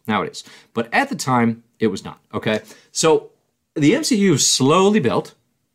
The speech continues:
to Avengers. Avengers was huge. They nailed it. It was great. Huge, huge success. And then we're off to the races, okay? But Phase one is a slow origin phase build, and Phase four is mirroring that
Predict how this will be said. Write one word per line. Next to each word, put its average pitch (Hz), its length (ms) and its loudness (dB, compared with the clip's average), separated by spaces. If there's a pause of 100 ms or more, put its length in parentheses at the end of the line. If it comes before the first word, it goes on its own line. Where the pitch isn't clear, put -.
(140)
to 202 140 4
Avengers. - 520 -2
Avengers 208 440 0
was 170 100 -2
huge. 110 420 0
They 92 120 -12
nailed 147 260 2
it. 151 160 0 (160)
It - 120 -10
was - 120 -10
great. 165 340 -2 (1160)
Huge, 202 380 0
huge 175 180 0
success. 120 460 -2
And 110 240 0
then 175 180 0
we're 107 140 2
off 85 100 -6
to - 80 -20
the - 60 -18
races, - 360 -16
okay? 185 300 -4 (160)
But 165 120 -4
Phase 320 280 0
one 180 400 0 (140)
is 143 160 -2
a 143 80 0
slow 185 380 0
origin 139 380 2
phase 104 220 -6
build, 156 300 -2
and 110 120 -6
Phase 196 300 -2
four 143 540 -2 (380)
is - 100 -6
mirroring 95 460 -2
that 67 200 -20